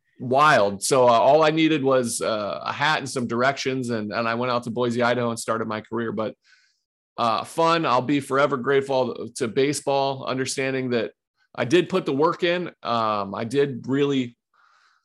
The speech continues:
sacrifice a lot to be there, but I understand there's a lot of things along the way that, that worked in my favor, from timing, organization, whatever the case may be. I feel lucky and blessed to have played the game for as long as I did.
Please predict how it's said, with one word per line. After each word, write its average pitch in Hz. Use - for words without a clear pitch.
sacrifice 143
a 147
lot 139
to 143
be 143
there, 151
but 131
I 120
understand 131
there's 117
a 107
lot 113
of 117
things 123
along 113
the 110
way 117
that, 113
that 107
worked 120
in 123
my 110
favor, 123
from 101
timing, 127
organization, 120
whatever 120
the 113
case 117
may 113
be. 117
I 120
feel 123
lucky 135
and 120
blessed 120
to 127
have 117
played 120
the 113
game 110
for 104
as 98
long 101
as 98
I 107
did. -